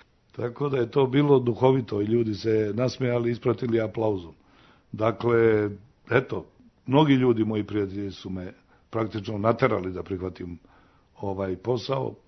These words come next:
Kažem, guram svom snagom, svaki dan sam ovde, ne preskačem ni jedan dan. Vrlo često kad nemam vremena ovde, ja držim sastanke tamo u centru grada gde živim. Sve je podređeno medaljama, uspehu,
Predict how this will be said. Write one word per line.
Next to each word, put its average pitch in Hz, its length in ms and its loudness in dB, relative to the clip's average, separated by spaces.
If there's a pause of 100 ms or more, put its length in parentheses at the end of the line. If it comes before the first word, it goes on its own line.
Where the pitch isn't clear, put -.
(260)
Kažem, 98 400 4
guram 107 480 2 (520)
svom 120 280 -2
snagom, 107 440 -2
svaki 113 320 2
dan 107 200 0
sam 95 240 -6
ovde, 95 320 -6 (640)
ne 107 100 -4
preskačem 110 560 0
ni 104 80 -2
jedan 101 240 -2
dan. 95 280 -4 (800)
Vrlo 117 320 4
često 107 380 -2
kad 101 160 -6
nemam 104 240 -4
vremena 101 380 -4
ovde, 104 400 -4 (540)
ja 104 220 -2
držim 101 300 -4
sastanke 95 480 -8
tamo 95 300 -6
u 92 160 -10
centru 98 360 -8
grada 101 360 -4
gde 92 140 -8
živim. 113 400 -4 (640)
Sve 131 180 4
je 131 100 6
podređeno 117 720 2 (640)
medaljama, 117 560 6
uspehu, 110 720 0